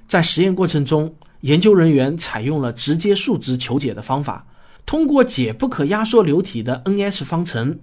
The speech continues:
对三维周期立方体中的各项同性的湍流进行模拟。该研究团队研究了四个不同尺度的漩涡，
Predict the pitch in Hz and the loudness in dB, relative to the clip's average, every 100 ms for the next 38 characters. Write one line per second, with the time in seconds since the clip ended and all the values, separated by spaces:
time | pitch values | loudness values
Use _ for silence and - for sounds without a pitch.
0 | - _ - 202 151 - - - 247 262 | -20 _ 0 4 4 2 -6 0 2 2
1 | 208 127 139 170 - 254 254 - 240 233 | 0 2 2 0 0 2 2 0 -2 0
2 | 208 175 190 190 113 139 151 123 - 214 | -2 -2 -6 -6 -6 -4 -4 -4 0 0
3 | 185 131 - 127 160 196 120 - 180 156 | 0 -6 -8 -8 -6 -6 -6 -6 -4 -2
4 | 117 139 - - - 151 123 127 120 117 | -2 -4 -6 -14 -4 -4 -2 -2 0 0
5 | 175 175 - - - - - - - _ | 0 0 -6 -16 -20 -20 -20 -20 -20 _
6 | _ 233 220 180 185 190 131 151 147 - | _ 4 6 6 4 2 0 2 0 0
7 | 123 135 160 170 151 135 - 180 131 190 | -4 -2 0 2 2 -2 -2 -2 -2 -6
8 | - 127 165 - 113 131 120 107 170 139 | -6 -6 -4 -6 -4 -4 -2 -2 -2 0
9 | 135 143 | 0 0